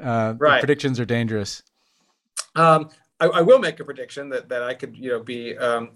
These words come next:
Speaker 2: that I could come to regret, um, both, you know, personally and professionally in just a few, few hours. But I think that, it, you know, even, uh, in a completely centralized authoritarian system like Russia,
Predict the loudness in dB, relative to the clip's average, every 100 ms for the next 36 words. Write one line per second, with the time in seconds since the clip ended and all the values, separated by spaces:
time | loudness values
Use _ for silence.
0 | _ -2 -2 -4 -8 -6 -4 -2 -6 -6
1 | -8 0 4 4 2 -6 -10 -8 -8 -10
2 | -14 _ -6 -6 -6 -8 -2 0 0 -2
3 | -6 2 2 2 -2 -4 -8 -8 -8 -8
4 | -2 4 6 6 4 2 -2 -2 _ _
5 | _ -2 4 4 6 2 2 -4 _ _
6 | -16 -16 _ _ _ _ _ _ _ -8
7 | -6 -6 -12 _ _ _ _ _ _ -2
8 | 2 4 4 0 -8 _ _ -2 0 -2
9 | -2 0 2 4 2 0 -4 -2 -2 2
10 | 2 4 4 4 2 -2 -4 -12 _ -6
11 | 0 2 2 0 0 -4 -8 -6 -6 -6
12 | -6 -4 -2 -2 -2 -4